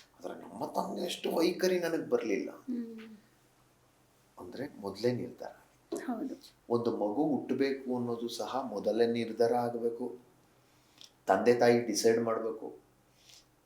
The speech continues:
Speaker 1: ನನ್ನ ಮಗನನ್ನ ನಾನು ಇರುವಾಗ ಯಾವ ವಿದ್ಯೆಯಲ್ಲಿ ಅವನು ಪಾರಂಗತನಾಗಬೇಕು ಅಂತ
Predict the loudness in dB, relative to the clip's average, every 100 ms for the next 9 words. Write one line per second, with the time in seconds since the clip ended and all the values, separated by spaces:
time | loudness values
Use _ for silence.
0 | 2 4 4 4 2 2 0 -2 -4 -2
1 | 0 -2 -6 -4 2 4 4 2 2 4
2 | 4 4 0 2 6 6 4 -2 -16 _
3 | _ -20 -16 4 8 10 10 8 6 2
4 | 0 2 4 6 6 6 2 0 2 4
5 | 2 2 0 0 2 4 4 4 4 0
6 | 4